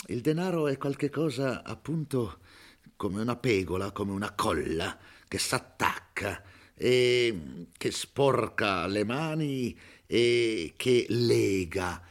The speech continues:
per sempre anche le mani, perché uno che s'è compromesso accettando ricompense e denaro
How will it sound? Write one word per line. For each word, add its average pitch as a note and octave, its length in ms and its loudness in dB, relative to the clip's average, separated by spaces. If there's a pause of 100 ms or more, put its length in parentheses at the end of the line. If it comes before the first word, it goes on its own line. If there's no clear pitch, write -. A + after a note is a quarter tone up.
(180)
per F#2+ 360 0
sempre F2 760 -2
anche D#2+ 420 -6
le D2+ 140 -6
mani, D2+ 540 -6
perché F#2 340 -6
uno B2 340 -2
che F#2+ 560 -2 (120)
s'è - 240 -8
compromesso A2 1040 -4 (240)
accettando G2 1120 0 (220)
ricompense A2+ 960 0
e G2+ 60 2
denaro C3 640 2